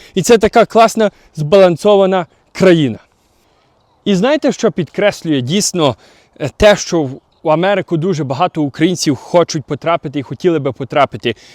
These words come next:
І якби було туди так легко потрапити, як в Канаду чи в Європу, то, повірте, туди би мільйони людей наших би переїхало жити і себе би знайшли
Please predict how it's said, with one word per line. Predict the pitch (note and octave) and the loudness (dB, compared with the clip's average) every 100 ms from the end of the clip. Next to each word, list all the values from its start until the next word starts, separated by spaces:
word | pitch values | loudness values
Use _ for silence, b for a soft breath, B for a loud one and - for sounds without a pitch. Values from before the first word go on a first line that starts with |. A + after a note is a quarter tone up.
| b | b
І | F#3 | 2
якби | F3+ B3+ | 4 4
було | A#3 C#4 C4 | 4 2 2
туди | A#3+ B3 | -2 -4
так | A#3+ A3 | -4 -4
легко | A3+ A3 - | -2 -4 -6
потрапити, | F3+ E3+ A3 A#3+ G3+ F3 | -6 -4 -2 -2 -2 -2
як | E3+ - | -2 -2
в | - | -2
Канаду | F3 G#3+ G#3+ F#3 F3+ b b b | 2 4 4 2 -2 b b b
чи | - A3 | -2 0
в | |
Європу, | F#3+ F3 F3 A3 - B3 | 0 0 4 4 2 -2
то, | E3 | -2
повірте, | - G#3 B3+ G3 E3+ | -4 -2 -2 -2 -2
туди | F3 A3+ | 0 2
би | G#3 | 2
мільйони | G3 G3+ A3 A3 D#3+ C3+ | 2 2 2 2 2 0
людей | D3 D3+ D3 B2 | 0 0 0 0
наших | C#3 C#3 - A2 | -4 -4 -6 -2
би | C3+ | -2
переїхало | - C#3+ E3 A3 G3+ E3+ | 0 0 0 0 0 0
жити | C#3 G#3+ - G3 | 2 0 0 -4
і | D#3+ E3+ C#3 | -2 -2 -2
себе | - D#3 F3+ | 0 2 4
би | F3 | 2
знайшли | C#3 D#3+ D3 G3+ G3 | -2 -4 -4 -2 -2